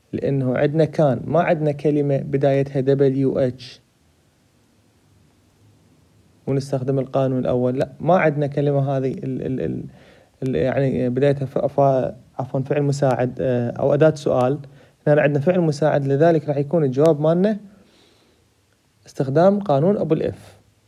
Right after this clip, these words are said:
أو الخاص بالإف. إذن تنزل لي الإف، وراها تنزل الفاعل. الفاعل هنا لقيناه يو، قلنا اليو لمن يحول؟ ما عندنا لا هم ولا هير، يحول إلى آي.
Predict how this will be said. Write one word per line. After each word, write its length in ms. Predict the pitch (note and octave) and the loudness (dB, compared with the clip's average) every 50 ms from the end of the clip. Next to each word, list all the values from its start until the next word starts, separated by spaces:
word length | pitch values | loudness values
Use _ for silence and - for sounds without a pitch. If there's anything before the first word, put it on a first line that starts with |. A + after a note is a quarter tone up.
| _ _ _ _ _ _ _ _ - | _ _ _ _ _ _ _ _ -2
أو 120 | C3+ C3+ | -2 -2
الخاص 380 | B2+ B2 - D#3+ E3+ G3 - - | -2 -2 0 0 0 0 -2 -4
بالإف. 500 | - C3 - - - G2+ - - - _ _ _ _ _ _ _ _ _ _ _ _ _ _ _ _ _ _ - | -6 -6 -6 -6 -8 -12 -14 -20 -20 _ _ _ _ _ _ _ _ _ _ _ _ _ _ _ _ _ _ 2
إذن 280 | E3+ C#3 A#2+ A2 - - - - - _ _ _ _ _ _ - | 4 4 2 -2 -6 -12 -18 -20 -20 _ _ _ _ _ _ 2
تنزل 300 | D3+ D#3 D3+ D3+ E3 F3 | 2 2 4 4 2 4
لي 80 | F3+ | 4
الإف، 440 | F3 - - E3+ D#3 - - - - - _ _ _ _ _ _ _ _ _ _ _ _ _ _ _ _ _ _ _ _ | 2 2 0 -2 -4 -4 -8 -16 -20 -20 _ _ _ _ _ _ _ _ _ _ _ _ _ _ _ _ _ _ _ _
وراها 420 | C3+ D3 F3+ F3 D#3 C3 A#2 A#2 A#2 | 4 6 6 6 4 2 0 -4 -10
تنزل 440 | A#2 - D#3 E3+ E3+ D#3 E3+ E3+ | -6 -2 0 0 2 2 0 0
الفاعل. 480 | E3+ D#3+ D#3 - - D#3+ D#3 C#3+ D3 C#3+ | 0 0 -2 -2 0 0 0 0 0 0
الفاعل 460 | C#3 C3+ C#3 - F3 F3 E3 E3+ E3+ | -2 -2 0 2 2 4 4 4 2
هنا 340 | D#3 D#3 F3 F3 F3+ F3 F3 | 2 2 2 4 4 4 4
لقيناه 640 | E3+ E3+ E3 D#3+ F3 F3 F3 F3 F3 F3 F3 - - - _ _ _ _ - | 2 2 2 2 2 4 4 4 2 2 0 -4 -12 -20 _ _ _ _ -2
يو، 220 | D#3+ D#3 D3 B2+ B2+ | 0 2 2 2 2
قلنا 220 | C#3 D3+ D#3 D#3 | 2 2 4 4
اليو 240 | D3+ D3+ D#3+ E3 - | 4 4 2 2 4
لمن 240 | F#3+ F#3 F3+ F3 E3+ | 4 4 4 4 2
يحول؟ 520 | E3 D#3 - - D#3+ D#3 D3+ D3+ D#3 E3 - - - - _ _ _ _ _ _ _ _ _ _ | 0 2 2 2 2 4 2 2 0 -2 -6 -12 -20 -20 _ _ _ _ _ _ _ _ _ _
ما 120 | E3 F#3 F#3+ | 2 2 2
عندنا 320 | - E3+ D#3+ C#3 D3 C#3+ | 2 0 0 0 0 0
لا 400 | C#3+ D3+ D#3+ F3 E3+ D#3+ E3 F3 | 2 4 4 4 2 2 2 2
هم 220 | F3 F#3+ G3+ F#3+ - - - - _ _ _ _ _ _ _ _ _ | 2 0 -2 -6 -10 -16 -20 -20 _ _ _ _ _ _ _ _ _
ولا 360 | C#3+ D#3+ E3+ E3 D3 C3+ B2 | 2 2 4 4 2 0 0
هير، 180 | C#3 C#3 C#3+ D3 | 0 0 0 0
يحول 500 | C#3 C3 B2+ - F3+ E3+ D3+ C#3 C3+ C#3 | -2 -4 0 0 2 2 2 2 0 0
إلى 200 | - F3 F3 F3 | 0 2 2 4
آي. 380 | F3 - - C#3 B2 A2+ A2+ | 2 2 0 -2 -2 -2 -4